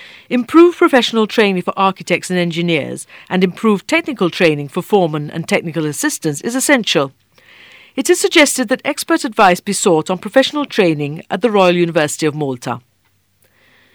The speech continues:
Finally, it was also pointed out that the suggestions made will involve a number of legislative measures, including revision of building regulations,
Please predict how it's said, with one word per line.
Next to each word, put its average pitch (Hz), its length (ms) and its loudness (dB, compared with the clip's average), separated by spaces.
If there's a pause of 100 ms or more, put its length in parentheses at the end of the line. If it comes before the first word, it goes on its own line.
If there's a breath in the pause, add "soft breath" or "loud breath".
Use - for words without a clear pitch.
(420 soft breath)
Finally, 311 480 2
it 175 140 0
was 233 100 0
also 285 280 2
pointed 202 400 -2
out 156 240 6
that 180 340 0 (1300 soft breath)
the 233 100 -8
suggestions 269 640 0
made 156 380 4
will 254 180 2
involve 156 580 2
a 190 60 0
number 269 300 4
of 240 160 6
legislative 269 680 2
measures, 165 480 0
including 226 680 2 (260 loud breath)
revision 294 460 2
of 190 180 2
building 202 320 6
regulations, 170 880 -2